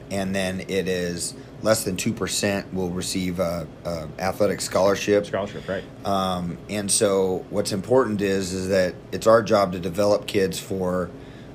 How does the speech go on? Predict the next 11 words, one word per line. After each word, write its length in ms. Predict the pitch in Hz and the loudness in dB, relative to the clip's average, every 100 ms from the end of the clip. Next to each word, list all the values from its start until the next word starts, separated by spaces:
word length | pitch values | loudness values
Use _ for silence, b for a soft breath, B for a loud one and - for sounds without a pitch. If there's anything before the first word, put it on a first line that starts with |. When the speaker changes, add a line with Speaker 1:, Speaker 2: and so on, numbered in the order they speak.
| - | -8
Speaker 1:
um, 500 | 92 87 82 78 78 - - - - - - - - - | -4 -4 -4 -8 -10 -14 -16 -16 -16 -16 -16 -16 -16 -8
you 120 | 104 | -6
know, 260 | 92 87 82 - - | -4 -4 -6 -10 -8
uh, 120 | 87 - | -8 -8
for 480 | - - 107 101 90 - - | -6 2 2 2 -2 -8 -10
the 180 | 92 101 | -4 0
real 300 | 107 113 95 | 2 2 4
world, 520 | 104 110 92 90 90 B B B - | 6 6 4 0 -4 B B B -4
even 240 | 113 110 | -2 0
if 140 | 101 - | 0 -2
it 120 | 92 | -4